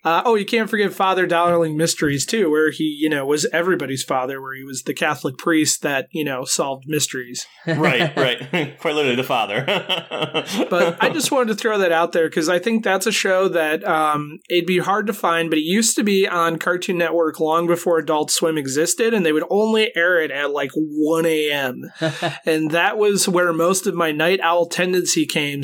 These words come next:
Speaker 1: because I had to stay up to see the show.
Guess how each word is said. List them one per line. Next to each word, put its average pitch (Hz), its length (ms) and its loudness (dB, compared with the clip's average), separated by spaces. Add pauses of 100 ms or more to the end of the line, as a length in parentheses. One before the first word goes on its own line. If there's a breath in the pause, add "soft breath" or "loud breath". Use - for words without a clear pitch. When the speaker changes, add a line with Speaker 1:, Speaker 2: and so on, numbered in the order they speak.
(120)
Speaker 1:
because 156 440 0
I 165 160 2
had 180 220 0
to 170 60 -6
stay 180 320 2
up 165 280 0
to 147 120 -4
see 170 240 2
the 156 100 0
show. 135 460 -2